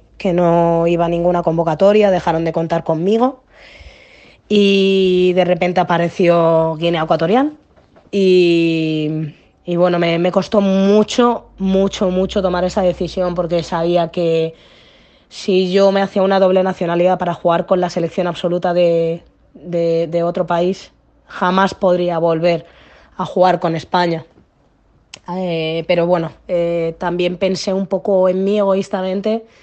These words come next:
Eh, pensaba que estaba a un buen nivel, que estaba rindiendo a un buen nivel y yo lo único que quería era jugar y evidentemente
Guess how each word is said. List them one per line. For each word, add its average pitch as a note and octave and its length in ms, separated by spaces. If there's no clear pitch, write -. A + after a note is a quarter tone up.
Eh, F3+ 100
pensaba F3 460
que F3+ 100
estaba F3 340
a - 20
un E3+ 80
buen F3 240
nivel, B3+ 560
que - 80
estaba E3+ 340
rindiendo E3+ 420
a D#3+ 40
un D#3+ 80
buen E3 160
nivel G#3+ 500
y D#3+ 640
yo F3 120
lo F3 140
único G3 280
que F3 120
quería F3 280
era F3 140
jugar F#3+ 460
y G#3 80
evidentemente E3 800